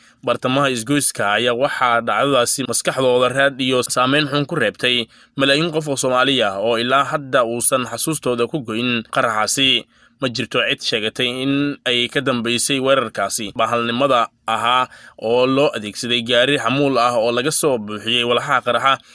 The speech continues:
Hase yeeshee, dowladda federaalka ah ee Soomaaliya ayaa ku eedeysay kooxda Al-Shabaab oo weeraro ka fulisa gudaha dalka. Dhinaca kale, Qaramada Midoobay ayaa warar ka soo saartay xuska afar iyo tobanka Oktoobar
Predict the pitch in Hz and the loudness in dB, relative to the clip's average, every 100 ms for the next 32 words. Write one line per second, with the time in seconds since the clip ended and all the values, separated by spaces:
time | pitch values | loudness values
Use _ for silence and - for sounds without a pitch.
0 | - _ 120 - 123 113 127 120 131 123 | -20 _ -4 -2 -2 -2 -2 -2 -2 -2
1 | - 139 123 117 127 117 113 117 131 147 | -2 0 2 2 2 2 2 0 0 2
2 | 123 120 120 117 - - _ 123 135 185 | 2 2 0 -2 -16 -20 _ 0 2 2
3 | 143 131 127 143 135 - 151 127 117 113 | 0 0 -2 0 -2 0 0 2 0 0
4 | 117 135 120 - - 117 120 123 127 143 | 0 2 2 -2 -4 0 2 2 0 0
5 | 160 - 104 - 123 110 - - _ 120 | -2 -8 -6 0 2 2 -2 -20 _ -8
6 | 120 131 117 110 127 135 110 - - 165 | 0 4 4 2 0 2 0 -2 0 2
7 | 147 170 156 143 151 156 143 127 135 139 | 2 2 2 2 2 2 0 0 2 2
8 | 120 123 120 117 123 139 139 147 - 117 | 2 4 4 4 4 2 2 -4 -2 0
9 | - 113 110 127 - 147 - - 123 110 | 2 2 2 -2 0 -4 -2 0 2 2
10 | 139 120 120 135 135 120 - 139 127 | 0 -2 0 -2 0 -2 0 -2 -2